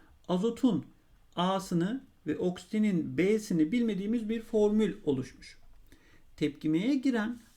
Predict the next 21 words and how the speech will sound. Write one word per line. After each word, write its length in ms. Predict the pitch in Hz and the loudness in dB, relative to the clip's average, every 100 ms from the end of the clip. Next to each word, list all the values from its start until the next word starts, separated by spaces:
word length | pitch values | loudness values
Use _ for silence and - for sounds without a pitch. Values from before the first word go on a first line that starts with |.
| - | -2
azotun 420 | 160 170 180 277 | 0 0 2 4
ağırlığı 600 | 262 226 185 202 247 220 | 4 2 0 -2 -2 2
bir 220 | 269 262 | 2 2
virgül 360 | 226 220 262 233 | 0 0 0 4
dört 280 | 240 226 - | 4 4 0
grammış. 540 | 151 120 - - - - _ - - - - | -2 -2 -6 -14 -20 -20 _ -20 -20 -10 -2
Oluşan 480 | 175 185 - 277 | 0 0 0 4
maddenin 480 | 269 240 - 190 175 | 4 2 -2 -2 0
ağırlığı 540 | 180 190 190 233 262 220 | 0 0 -2 -4 -2 0
dört 260 | 233 233 | 0 0
virgül 300 | 220 220 240 | -4 -2 0
altı 220 | 208 196 | 0 -2
grammış. 600 | 196 151 117 85 - - - - - - - - | -2 -2 -4 -8 -16 -20 -20 -20 -20 -20 -16 -6
Bu 140 | 208 | 0
durumda 500 | 277 262 165 120 123 | 2 2 2 -2 -4
kütle 340 | - 262 294 | -10 -8 -4
korunum 460 | 269 233 220 233 254 | 0 0 0 2 2
kanununa 500 | - 202 185 196 220 | 0 -2 -2 -2 -2
göre 300 | 185 131 - - _ _ - | -2 -4 -6 -16 _ _ 0
üç 380 | 277 - - | 2 0 -8
virgül 440 | 180 156 135 131 | -2 -2 0 -2